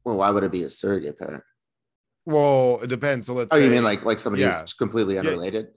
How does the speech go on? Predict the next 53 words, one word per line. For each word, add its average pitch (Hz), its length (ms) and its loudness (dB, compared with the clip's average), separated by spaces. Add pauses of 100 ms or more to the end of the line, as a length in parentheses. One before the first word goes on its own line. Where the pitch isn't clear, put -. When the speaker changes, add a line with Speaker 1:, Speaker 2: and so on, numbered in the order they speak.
Speaker 2:
Yeah, 123 200 0
Speaker 1:
Uh, 113 40 -2
Speaker 2:
like, 117 200 -4
yeah, 127 180 -2
Speaker 1:
as 104 40 -2
Speaker 2:
like, 107 160 -6
it 110 100 -14
seems 123 240 -8
like, 113 140 -6
yeah, 120 120 -4
like, 104 180 -8
for 110 120 -4
the 104 80 -6
parents, 101 480 -10
let's 101 180 -12
say, 98 180 -4
like, 92 320 -8
you 98 60 -8
know, 87 420 -8
so 98 240 -6
little 98 220 -6
Jimmy 98 340 -6
dies, 90 720 -6 (520)
um, 90 440 -6
and 92 160 -10
then 87 460 -10
they 95 160 -8
wanna 90 220 -10
use 90 720 -12 (340)
his 95 220 -12
sperm 92 380 -10
to 92 80 -12
have 90 380 -6
his 87 280 -10
child. 85 520 -10
So, 98 140 -10
like, 90 200 -10
you, 92 280 -12
that's, 92 220 -10
like, 101 200 -8
you 98 120 -8
know, 87 300 -8 (260)
so 120 160 -6
it's 101 260 -8
like, 117 100 -4
is 101 200 -6
that 101 180 -2
an 104 140 -8
invasion 98 580 -8
of 87 120 -10
privacy? 98 760 -8 (680)
Speaker 1:
Yeah, 180 360 -4
bro. 175 380 -6